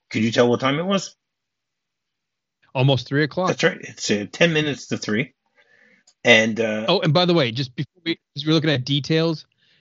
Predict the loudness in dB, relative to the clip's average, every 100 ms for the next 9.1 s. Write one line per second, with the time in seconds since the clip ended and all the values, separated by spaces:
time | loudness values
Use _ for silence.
0 | _ -10 -6 -6 -4 -4 0 0 4 2
1 | 0 -6 -6 -6 -6 -6 -6 -4 -4 -2
2 | -4 -6 -8 -14 -12 -12 -10 -6 -4 -4
3 | -6 -8 -14 -14 -4 0 0 -2 -4 -4
4 | -2 -2 0 0 0 0 0 0 -4 -2
5 | -2 0 -4 -6 -2 2 2 4 4 4
6 | 2 0 -4 _ _ _ _ _ _ -2
7 | 0 0 -2 -2 -2 -2 -2 -2 -4 -6
8 | -6 -6 -4 -6 -6 -4 -4 -2 0 0
9 | 0